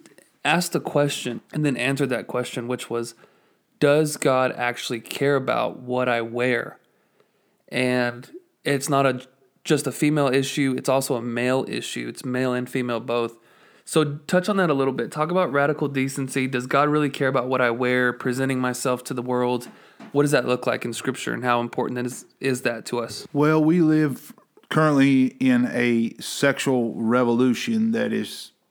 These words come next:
Speaker 2: not so much trying to push moral boundaries as they are trying to destroy them. We're kinda deconstructing God's design for sexuality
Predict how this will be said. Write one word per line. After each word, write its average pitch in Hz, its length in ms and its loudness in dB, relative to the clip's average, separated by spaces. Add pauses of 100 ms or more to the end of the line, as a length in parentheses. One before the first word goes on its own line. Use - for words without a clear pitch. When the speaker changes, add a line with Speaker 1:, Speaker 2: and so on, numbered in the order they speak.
(760)
Speaker 2:
not 143 420 2
so - 180 -2
much 139 300 2
trying 139 280 2
to 113 40 -2
push - 540 -2
moral 123 580 0
boundaries 120 960 0
as 117 260 -4
they 117 140 -2
are 117 180 0
trying 113 380 2
to 120 140 -4
destroy 113 720 -2
them. 87 400 -10
We're 110 120 -6
kinda 123 260 0
deconstructing 120 1080 -2
God's 113 320 -2
design 117 560 -2
for - 140 -12
sexuality 131 800 0